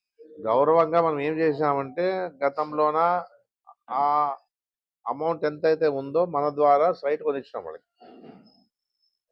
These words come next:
లారీ అసోసియేషన్ ఒక సైట్ ఉండాలని చెప్పేసి ఉద్దేశంతో గతంలో అంటే రెండు వేల నాలుగులో ఆ రోజులో వెంకటరామరెడ్డిగా మన అన్న బ్రదర్ వెంకటరామరెడ్డి ప్రెసిడెంట్‌గా ఉన్నాడు కాబట్టి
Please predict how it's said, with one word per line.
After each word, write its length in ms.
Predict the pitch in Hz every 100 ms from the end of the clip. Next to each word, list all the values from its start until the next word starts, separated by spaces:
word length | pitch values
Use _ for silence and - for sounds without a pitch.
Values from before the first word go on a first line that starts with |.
| _ _
లారీ 280 | 110 120 135 139
అసోసియేషన్ 400 | 120 135 127 135
ఒక 100 | 123 113
సైట్ 200 | 120 143 135
ఉండాలని 320 | 135 131 120
చెప్పేసి 260 | 117 127 117
ఉద్దేశంతో 480 | 113 117 110 110 143 165 - _ _ _ _ _ _ _ _ 110
గతంలో 360 | 117 147 151 139
అంటే 160 | 131 160 135
రెండు 160 | 131 139
వేల 140 | 139 131
నాలుగులో 360 | 131 131 123 156 185 - - _ _ - _
ఆ 100 | 117 131
రోజులో 340 | 143 147 143 143 135 127 123 123 120 - -
వెంకటరామరెడ్డిగా 760 | 123 135 143 147 143 135 135 131
మన 100 | 123 123
అన్న 160 | 123 139 123
బ్రదర్ 280 | 123 139 135 127
వెంకటరామరెడ్డి 680 | 127 131 139 135 131 127 120 117 - _ _ - 175 180 - 147
ప్రెసిడెంట్‌గా 540 | 120 117 135 135 139 131
ఉన్నాడు 260 | 127 139 131
కాబట్టి 340 | 123 117 117